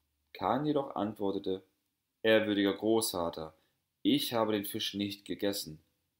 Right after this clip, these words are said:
Die Fliegen waren es, die das Fischfleisch verschlungen.“ Der Alte war um seinen Fisch gekommen und ergrimmte gegen Kan. Zur Strafe befahl er ihm fortan, den Tempel zu fegen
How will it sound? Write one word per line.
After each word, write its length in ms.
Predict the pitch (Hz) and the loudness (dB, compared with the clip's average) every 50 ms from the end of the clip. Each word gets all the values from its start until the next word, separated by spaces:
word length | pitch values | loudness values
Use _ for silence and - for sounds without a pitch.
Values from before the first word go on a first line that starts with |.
| _ - | _ -6
Die 120 | - 92 - | -4 -4 -4
Fliegen 500 | - - 135 156 180 165 143 123 104 95 | -2 -2 -2 0 0 0 -2 -2 -2 0
waren 320 | 95 90 90 90 90 80 | 0 0 0 -2 -4 -6
es, 340 | 69 80 80 - - - _ _ _ _ _ - | -6 -6 -8 -8 -10 -12 _ _ _ _ _ -4
die 120 | - 98 87 | -2 0 2
das 220 | 90 85 - - | 0 0 -2 -2
Fischfleisch 640 | - - 127 123 - - - 92 90 90 90 - - | -2 0 0 0 0 -2 0 0 0 0 0 -2 -6
verschlungen.“ 560 | - 73 - - 98 95 87 82 78 78 - _ _ _ _ _ _ _ _ _ _ _ _ _ _ _ _ _ _ _ _ _ _ _ _ _ _ _ - | -8 -8 -6 -4 -4 -2 -2 -4 -8 -10 -14 _ _ _ _ _ _ _ _ _ _ _ _ _ _ _ _ _ _ _ _ _ _ _ _ _ _ _ -2
Der 160 | - - - - | 0 0 2 4
Alte 400 | 107 131 151 - 151 113 95 87 | 4 4 4 2 -2 -4 -2 0
war 320 | 90 90 104 120 135 - | 2 2 2 2 2 0
um 140 | 139 135 123 | -2 -4 -2
seinen 300 | 123 113 110 110 110 110 | 0 0 0 0 -2 -6
Fisch 360 | - - 131 127 127 - - | -4 -2 0 0 0 -2 -4
gekommen 480 | 107 98 - - 95 90 90 92 92 - _ _ _ _ _ _ - | -6 -6 -6 -2 -2 -2 -2 -4 -8 -12 _ _ _ _ _ _ -4
und 200 | 117 120 - - | -4 -2 0 0
ergrimmte 540 | - 98 - - 101 101 110 107 - 92 - | 0 0 0 0 0 0 0 -2 -6 -6 -4
gegen 300 | 85 80 78 80 80 - | -4 -4 -4 -4 -8 -12
Kan. 420 | - 92 87 90 82 78 76 78 _ _ _ _ _ _ _ _ _ _ _ _ _ - | -12 -10 -8 -8 -8 -8 -10 -14 _ _ _ _ _ _ _ _ _ _ _ _ _ -12
Zur 240 | - - - 85 82 | -8 -4 -4 -2 -2
Strafe 520 | - - - 87 87 92 107 143 - 151 | -4 -2 2 4 4 4 4 2 0 -4
befahl 500 | 147 131 113 - - 104 101 101 101 98 | -6 -8 -8 -4 0 0 2 2 2 0
er 60 | - | 0
ihm 200 | - 95 87 87 | -2 -4 -8 -8
fortan, 840 | - - - - 104 113 131 131 - - - - 107 107 101 104 104 - _ _ _ _ - - | -10 -6 0 2 2 4 2 0 -2 -6 -4 -2 -2 0 -2 -4 -8 -12 _ _ _ _ -4 -2
den 220 | 110 120 113 - | -2 -2 -2 -6
Tempel 360 | - 101 92 90 85 87 87 | -6 -6 -6 -6 -6 -8 -6
zu 140 | - - 113 | -6 -6 -8
fegen 520 | - - - 107 107 110 110 117 113 - | -6 -2 0 0 2 2 0 0 -4 -10